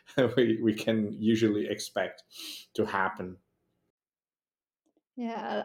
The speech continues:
Speaker 2: I, I li-, I liked, uh, Umberto saying, uh, the description that it's kind of wild, because I think that's what probably makes some people scared,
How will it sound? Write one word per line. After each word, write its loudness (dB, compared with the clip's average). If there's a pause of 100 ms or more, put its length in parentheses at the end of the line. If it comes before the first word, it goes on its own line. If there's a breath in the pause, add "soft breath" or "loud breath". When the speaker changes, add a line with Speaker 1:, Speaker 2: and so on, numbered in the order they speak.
Speaker 2:
I, -6
I -4
li-, -4
I 0
liked, 0
uh, 2 (100)
Umberto -2
saying, -2
uh, -18
the 0
description -4
that -2
it's -4
kind -2
of -4
wild, 2
because -4 (340 soft breath)
I -4
think -4
that's 2
what 0
probably 4
makes -2
some -4
people -2
scared, 0